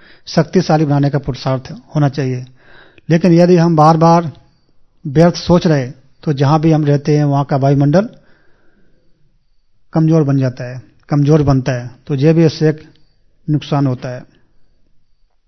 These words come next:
दूसरी बात है कि संकल्प शक्ति, जो एक महान शक्ति है, जो कि इस ब्राह्मण जीवन का एक आधार है, वो संकल्प शक्ति कमजोर हो जाती है। तो व्यर्थ सोच से बहुत सारे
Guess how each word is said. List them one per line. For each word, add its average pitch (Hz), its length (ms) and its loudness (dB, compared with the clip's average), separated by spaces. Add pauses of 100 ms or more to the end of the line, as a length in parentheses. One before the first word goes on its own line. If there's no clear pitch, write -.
(2250)
दूसरी 180 240 -2
बात 190 260 0
है 185 80 0
कि 175 100 -6
संकल्प 156 460 0
शक्ति, 143 480 -4 (920)
जो 160 80 0
एक 160 180 2
महान 147 300 0
शक्ति 151 340 -8
है, 135 260 -10 (920)
जो 156 100 0
कि 180 140 0
इस 156 120 -2
ब्राह्मण 156 340 2
जीवन 156 280 0
का 160 120 0
एक 156 120 -2
आधार 139 400 2
है, 123 280 -6 (440)
वो 156 80 0
संकल्प 147 440 0
शक्ति - 340 -6 (520)
कमजोर 135 300 -4
हो 131 100 -4
जाती 123 260 -10
है। 123 200 -18 (1160)
तो 165 160 0
व्यर्थ 170 320 4
सोच - 400 -2
से - 200 -2
बहुत 147 260 0
सारे 151 320 0